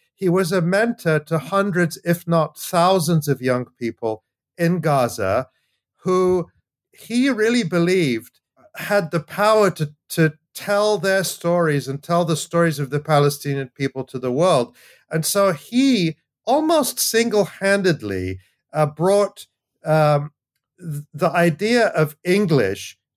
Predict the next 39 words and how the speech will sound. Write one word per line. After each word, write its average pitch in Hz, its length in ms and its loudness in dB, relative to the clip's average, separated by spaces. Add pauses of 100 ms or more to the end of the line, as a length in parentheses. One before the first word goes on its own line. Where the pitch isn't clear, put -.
learning 220 560 2
English 170 480 0
as 143 140 -6
a 147 80 -2
tool 156 440 0
for 143 160 -6
Palestinians 147 880 0
to 143 80 -8
communicate 143 720 -6
with 131 160 -12
the 123 100 -6
world, 123 420 0 (500)
to 196 240 0
Gaza 139 760 0 (420)
in 175 160 2
a 175 80 4
way 185 360 2
that 156 400 0 (140)
has, 156 320 -2 (100)
was 156 260 -2
incredibly 151 640 0
effective. 135 600 -2
So 170 140 -6
I'll 196 160 0
give 262 220 -2
you 254 120 2
an 208 80 2
example. 143 800 0 (640)
Probably 247 460 0
m-, 180 220 -2 (260)
if 190 220 -6
you 240 100 0
go 240 240 2
to 175 260 -4
our 170 320 4
publication, 151 920 -2
The 127 80 -2
Electronic 143 580 -2
Intifada, 127 800 -2